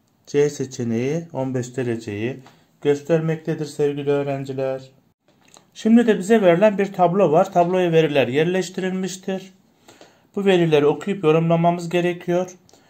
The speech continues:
Diyor ki yukarıdaki tabloda illerimizin yıllara göre Türkiye Et Balık Kurumu'nda satılan kırmızı et miktarını göstermektedir. Buna göre, tabloya göre İstanbul'da en çok kırmızı et hangi il satılmıştır diyor. Sevgili öğrenciler,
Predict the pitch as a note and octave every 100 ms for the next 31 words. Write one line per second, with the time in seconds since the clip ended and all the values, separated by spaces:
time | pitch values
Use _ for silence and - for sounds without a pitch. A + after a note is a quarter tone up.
0 | _ _ _ _ _ _ A#3 A#3+ E3+ F#3
1 | G3 A3 G#3+ G#3+ A3 F#3 C#3 A#2+ B2+ D3+
2 | F3+ G3 F#3 E3+ G3 F3+ E3 D3 F3 E3+
3 | B2+ B2 D#3 - G3 F3+ - D#3+ E3 E3+
4 | F3+ F3 D3+ C3 A#2 A#2+ A#2+ E3 E3 E3+
5 | E3+ - D#3+ D#3+ E3+ F3+ D#3 C#3 - B2+
6 | F3 D#3 D3 C#3+ C#3+ C#3+ C#3 C#3+ C3+ F2+
7 | - - - _ - F#3 A#3+ D#3+ A#2+ C#3+
8 | - _ - _ - F3+ F#3 G#3 G3 D3
9 | C#3+ E3 E3 G#3+ G3+ D3+ D3+ F#3 F3 G3
10 | G3 F3 E3+ F#3 G3 F3+ F#3 D#3+ C#3 C3+
11 | B2+ C3 A2+ A2 - G2 G2 F2 - _
12 | - _ - F3+ F3+ A#3 A3+ E3+ C3+ A2